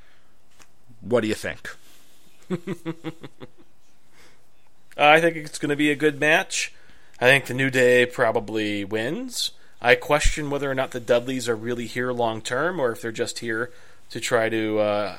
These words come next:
Speaker 2: short term sort of provide enhancement to the division. I could definitely see that being the case. And if so, you would want New Day to, to, uh, retain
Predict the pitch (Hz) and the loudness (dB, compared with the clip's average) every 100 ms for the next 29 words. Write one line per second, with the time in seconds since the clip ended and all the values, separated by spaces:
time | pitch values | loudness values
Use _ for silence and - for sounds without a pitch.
0 | - - 135 127 - 131 131 120 123 120 | -10 -6 -4 -4 -2 0 0 -2 -2 -2
1 | 113 - 113 113 110 110 113 120 - 135 | -2 -4 -2 0 0 -4 -6 -6 -6 -6
2 | 139 - 131 127 123 139 170 202 - - | -8 -8 -6 -2 0 0 -2 -6 -12 -8
3 | 117 - - 117 - 110 104 113 110 101 | -6 -4 2 2 2 -4 -4 -2 -2 -2
4 | - 120 107 104 - 123 160 - - - | -6 -6 -6 -8 2 2 2 0 -6 -10
5 | - - - 120 120 120 - - 127 151 | -16 -16 -4 0 4 4 4 6 6 6
6 | 139 135 117 131 135 135 131 139 139 139 | 0 -4 -2 -2 -2 -4 0 2 2 0
7 | - - 143 147 151 143 - - - - | -4 -4 -2 0 -2 -4 -10 -14 -14 -16
8 | - - - - - - - 151 151 156 | -16 -16 -16 -16 -16 -16 -4 0 4 4
9 | 160 170 170 180 190 | 4 2 4 2 2